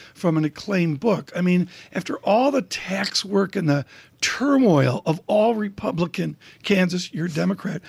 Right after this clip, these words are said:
What's, what's the state of your Kansas, Governor?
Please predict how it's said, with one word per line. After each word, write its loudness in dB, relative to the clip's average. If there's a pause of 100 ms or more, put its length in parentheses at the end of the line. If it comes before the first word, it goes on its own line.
(240)
What's, 2 (440)
what's 2
the 0
state 2
of 2
your 0
Kansas, -4
Governor? -6